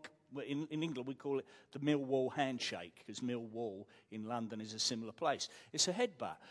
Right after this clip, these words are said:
And I think <laughs> James, the book of James, is like that. He doesn't, he doesn't hold anything back. It, it's the "Cry me a, a river, build a bridge,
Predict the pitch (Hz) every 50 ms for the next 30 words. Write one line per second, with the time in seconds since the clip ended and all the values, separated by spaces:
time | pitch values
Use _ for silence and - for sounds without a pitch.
0 | - - - 139 165 196 208 - 226 190 170 160 - 220 214 240 269 226 208 170
1 | 151 - 175 165 220 226 - - 180 - - 196 185 196 190 170 143 147 147 143
2 | 143 170 190 202 202 180 - 131 117 104 101 95 - - - - - - - -
3 | 147 233 240 240 196 185 220 202 165 - - - - - 160 180 170 247 247 226
4 | 240 233 214 214 208 196 202 220 214 220 214 202 - 208 196 190 165 160 190 180
5 | 135 95 - - - - - - _ - - - - - - 156 160 160 170 175
6 | 165 156 - - - 180 180 170 160 - - - - - - - - - 196 220
7 | 233 233 226 233 214 208 202 202 202 190 190 170 160 170 160 151 175 185 180 190
8 | 180 - - 202 202 190 185 180 170 - - 170 180 175 170 160 - - - -